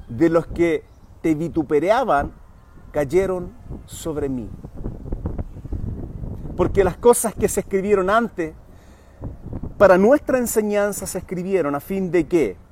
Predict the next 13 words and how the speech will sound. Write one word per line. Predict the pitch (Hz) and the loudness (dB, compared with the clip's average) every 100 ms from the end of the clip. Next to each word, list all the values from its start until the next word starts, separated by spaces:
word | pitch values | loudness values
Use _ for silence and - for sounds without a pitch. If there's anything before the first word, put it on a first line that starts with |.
| - | -8
por | 127 127 | -4 -2
la | 131 | -2
paciencia | - 120 - 214 220 - 160 | -2 -4 -2 0 0 -2 0
y | |
la | 143 | 0
consolación | 123 147 143 - 139 117 - 175 165 | 0 -2 -4 -4 -6 -6 -4 -4 -2
de | 147 | 0
la | 135 | 0
Escritura, | - 131 117 190 202 208 - _ | -2 -6 -2 0 0 -2 -14 _
tengamos | - 123 113 160 170 170 - - - - 143 | -8 -4 0 0 -2 -8 -14 -18 -20 -16 -14
esperanza. | - 160 127 107 95 - 92 95 - - - - - - - - - - - - - - - | -4 -2 0 -2 -6 -14 -18 -20 -20 -20 -20 -20 -20 -20 -20 -20 -20 -20 -20 -20 -18 -14 -2
Cristo | 247 277 - 233 | 2 2 2 2
recibió | 220 - 196 196 226 233 | 2 0 -4 0 2 2